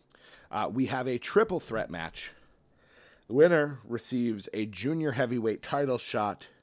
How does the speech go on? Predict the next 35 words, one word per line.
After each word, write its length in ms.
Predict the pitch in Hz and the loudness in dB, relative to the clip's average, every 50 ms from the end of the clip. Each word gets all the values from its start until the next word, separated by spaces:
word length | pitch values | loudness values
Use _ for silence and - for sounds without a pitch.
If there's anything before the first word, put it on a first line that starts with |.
| _ _ _ _ _ _ _ - - - - - - - _ _ _ _ - - | _ _ _ _ _ _ _ -20 -20 -20 -20 -20 -20 -20 _ _ _ _ -10 -10
at 120 | 98 - | -10 -10
the 80 | - 85 | -8 -8
Royal 240 | 76 90 87 82 80 | -6 -4 -4 -4 -6
Rumble. 300 | 69 65 60 - - - _ - _ _ _ _ _ _ _ _ - - _ _ _ _ _ _ - - - - - - _ _ _ - | -8 -10 -12 -14 -18 -20 _ -20 _ _ _ _ _ _ _ _ -20 -20 _ _ _ _ _ _ -20 -20 -20 -20 -20 -20 _ _ _ -8
And 220 | 98 95 98 95 | -6 -4 -2 0
I'm 160 | 107 135 156 | 0 0 0
going 220 | 151 135 143 131 120 | 0 0 0 0 0
to 100 | - 113 | -4 -6
blatantly 720 | 104 95 117 120 131 147 147 - - 135 123 92 123 110 | -6 -6 -4 -2 -2 -2 -2 -4 -8 -12 -10 -8 -8 -6
steal 500 | - - - - - 107 117 120 117 107 | -6 -6 -10 -8 -6 -2 0 2 2 2
an 120 | 110 107 101 | 0 0 0
idea 420 | 92 92 87 78 85 80 80 80 | -2 -2 -4 -4 -6 -6 -6 -6
from 240 | - - - 82 - | -8 -10 -12 -10 -8
Impact, 540 | - 127 120 - - - - - - - - - _ _ _ _ _ _ _ _ _ _ _ _ _ _ - - - _ _ _ | -8 -8 -8 -8 -10 -12 -14 -16 -20 -20 -20 -20 _ _ _ _ _ _ _ _ _ _ _ _ _ _ -20 -20 -20 _ _ _
which 300 | - 90 85 - - - | -10 -8 -6 -6 -8 -8
you 120 | 95 107 | -8 -10
probably 440 | - - 95 90 78 82 65 85 85 | -6 -6 -6 -6 -6 -8 -8 -6 -4
wouldn't 260 | 85 90 87 82 82 | -2 -2 -4 -4 -6
have 140 | 85 85 120 | -6 -4 0
known 240 | 151 160 147 139 113 | 2 2 2 2 0
had 160 | 113 107 95 | -2 -2 -2
I 80 | 92 90 | -2 -4
not 180 | 85 80 - | -4 -6 -2
told 280 | - 170 165 160 107 101 | 0 2 2 2 2 0
you, 140 | 107 113 - - - - - - _ | -4 -4 -6 -10 -18 -20 -20 -20 _
'cause 180 | - 143 127 123 | -4 -4 -2 0
I 100 | 127 127 | -2 -2
doubt 240 | 120 131 127 - - | -2 -2 -4 -2 -2
you 120 | 135 135 | 0 4
watch 280 | 160 175 180 - - 98 | 4 4 4 2 -2 -8
Impact. 460 | 80 76 - - - - - - - _ 107 | -8 -10 -12 -14 -14 -14 -20 -20 -20 _ -4
But, 340 | 101 127 120 107 - - - - - - - - _ | -2 -2 -2 -2 -4 -8 -12 -20 -20 -20 -20 -12 _
uh, 100 | - 107 | -6 -6
they 260 | 101 95 117 135 147 | -4 -2 -2 0 0
had 480 | 104 104 123 120 120 113 113 113 120 | 0 0 0 2 2 2 0 -2 -4